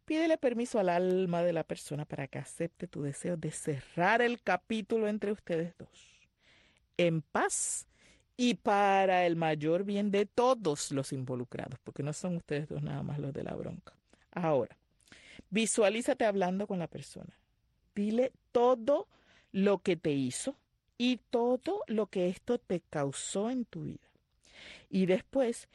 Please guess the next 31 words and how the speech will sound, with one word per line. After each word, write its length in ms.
cuéntale 600
todo 320
lo 140
que 180
hiciste 960
para 220
ponerte 840
en 200
esta 400
situación 840
desde 320
tu 340
alma. 440
Y 220
dile 560
que 160
quieres 460
cerrar 460
ese 180
proceso, 480
que 160
tú 200
necesitas 540
liberarte 600
y 140
dejar 340
todo 680
eso 280
que 100
pasó 440
detrás, 680